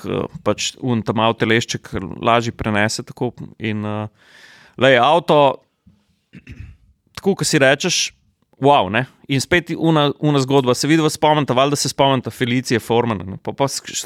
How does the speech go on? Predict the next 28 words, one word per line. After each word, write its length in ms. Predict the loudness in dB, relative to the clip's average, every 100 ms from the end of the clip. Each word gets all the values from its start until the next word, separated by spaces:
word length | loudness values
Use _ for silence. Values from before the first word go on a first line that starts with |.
| -12
stojiš 360 | -8 -4 -4 -4
pred 160 | -8
to 160 | -2 -2
Šk-, 300 | -2 -12 -10
Škodo 480 | -6 0 2 2 0 -12 -20 -20 -18
Vision 340 | -2 0 2 0
sedem 400 | 2 2 2 0 2
S 340 | 2 4 2
in 100 | -6
tako 160 | -4 0
gledaš 340 | 2 2 -2
in 60 | -8
si 140 | -4
rečeš, 420 | -4 -4 -12 -16 _ _ _ _ _ _ _
mislim, 320 | -10 -6 -6 -6 _ _ -4
lej, 280 | 2 2 0 _ _ _ 0
saj 140 | 2
lahko 260 | 2 0 2
se, 240 | 4 2
lahko 280 | 0 0 2
se 140 | 2 -2
š-, 120 | -2 -4 0
lahko 320 | -2 2 0
se 160 | 2 2
mi 160 | 2 0 -2 -2
hecamo 500 | 0 0 0 0 0
pa, 480 | 2 4 4 2 0 -8 -2
pa 180 | 2